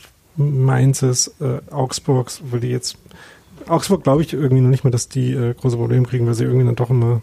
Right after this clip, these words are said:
so Spiele wie jetzt an diesem Wochenende gewinnen und auch nicht so schlecht sind. Äh, also, aber trotzdem gibt's ja noch, äh, fünf, sechs Mannschaften, die da eine Chance haben, auf irgendwie den Plätzen sechzehn bis, äh, vierzehn zu la-,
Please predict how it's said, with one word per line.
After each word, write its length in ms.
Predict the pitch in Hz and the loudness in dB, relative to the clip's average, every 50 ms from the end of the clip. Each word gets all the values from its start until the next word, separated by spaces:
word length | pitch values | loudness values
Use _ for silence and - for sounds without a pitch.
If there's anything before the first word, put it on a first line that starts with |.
| _ - - | _ -12 -10
so 120 | - 127 | -8 -8
Spiele 300 | - - 135 131 127 120 | -6 -4 -2 -2 -2 0
wie 80 | 117 120 | 0 0
jetzt 280 | 120 117 - - - - - - | -2 -2 -4 -8 -14 -14 -6 -2
an 100 | 160 135 | 0 0
diesem 160 | 120 123 123 127 | 2 2 2 4
Wochenende 340 | 127 123 117 123 120 120 | 4 4 4 2 2 2
gewinnen 300 | 113 120 120 123 127 127 | 0 0 2 2 2 2
und 200 | 120 117 120 117 - - - - - - - - - - - - - - | 2 0 -2 -4 -8 -14 -20 -20 -20 -20 -20 -20 -20 -20 -20 -12 -6 -4
auch 100 | 104 110 | 0 2
nicht 220 | 123 120 - - | 0 0 0 -2
so 160 | - 127 120 | -4 -4 -2
schlecht 260 | 113 - 120 110 - | -2 -2 -4 -4 -4
sind. 240 | - - 120 117 131 | -4 -2 -2 -2 -2
Äh, 280 | 139 127 120 117 113 113 - _ _ - 214 214 196 | -2 -2 -2 -2 -2 -4 -6 _ _ -20 -14 -6 -2
also, 200 | 151 123 117 117 - - - - - - - | -2 -2 -2 -4 -6 -14 -20 -20 -12 -4 0
aber 280 | 123 127 127 123 127 113 | 2 2 2 2 0 -2
trotzdem 260 | 113 - 143 139 139 | -2 -2 0 2 2
gibt's 160 | 135 135 131 - | 2 2 2 2
ja 60 | 143 | 2
noch, 200 | 131 123 - - | 0 0 -2 -6
äh, 300 | 139 127 113 113 117 131 - _ _ _ - | -6 -6 -4 -4 -6 -8 -12 _ _ _ -10
fünf, 280 | - - 143 147 131 | -2 0 0 0 0
sechs 260 | - 127 127 113 - | 0 -2 -2 -2 0
Mannschaften, 480 | - 123 123 - - 117 - - - 117 | 0 0 0 0 -2 -8 -10 -10 -12 -10
die 140 | - 123 123 | -6 -4 -2
da 220 | 117 120 120 117 | -2 0 0 0
eine 380 | 117 117 117 117 117 117 117 120 | 0 0 2 2 2 2 0 0
Chance 360 | - - 123 131 127 - 123 | 0 2 0 0 2 0 0
haben, 260 | 117 117 120 127 147 | 0 0 0 0 -2
auf 300 | 170 185 165 143 123 107 | -4 -8 -8 -8 -6 -6
irgendwie 220 | 135 123 117 117 117 | -4 -2 0 0 0
den 80 | 113 | 0
Plätzen 360 | - 135 120 - - 123 113 - - - - - - - - - - - | 0 -2 -4 -2 -2 -4 -4 -4 -8 -18 -18 -16 -16 -16 -16 -20 -18 -10
sechzehn 400 | - - - 120 - - 139 127 | -4 -2 -2 0 0 0 0 0
bis, 240 | 117 123 - - - | 0 0 -4 -4 -4
äh, 280 | 175 143 123 120 120 120 | -2 0 0 0 0 -2
vierzehn 420 | - - 135 131 - - 135 127 | -2 -2 -2 -2 0 0 -2 0
zu 80 | - 123 | 0 -4
la-, 120 | 127 | -4